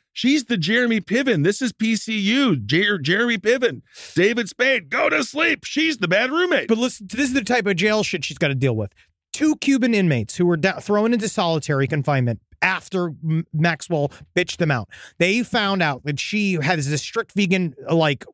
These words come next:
Speaker 2: appetite, whatever, this fucking bullshit. She has the, this me-, this menu she must follow.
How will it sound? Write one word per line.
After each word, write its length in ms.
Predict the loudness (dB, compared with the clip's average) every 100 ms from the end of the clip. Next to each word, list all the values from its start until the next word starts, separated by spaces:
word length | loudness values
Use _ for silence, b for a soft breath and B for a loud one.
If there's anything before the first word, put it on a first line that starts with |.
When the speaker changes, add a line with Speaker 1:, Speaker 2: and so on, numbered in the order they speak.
| _ -20 -20 -16 -8
Speaker 2:
appetite, 380 | -4 -2 -2 -2
whatever, 220 | 0 -2 -4
this 140 | -4
fucking 240 | -4 -2 0
bullshit. 300 | 0 -2 -2
She 80 |
has 100 | 0
the, 140 | 2 2
this 320 | 2 2 2
me-, 280 | 4 2 2
this 220 | 2 2 B B 0
menu 360 | 2 2 -2
she 140 | -2 0
must 200 | 0 0
follow. 320 | -2 -2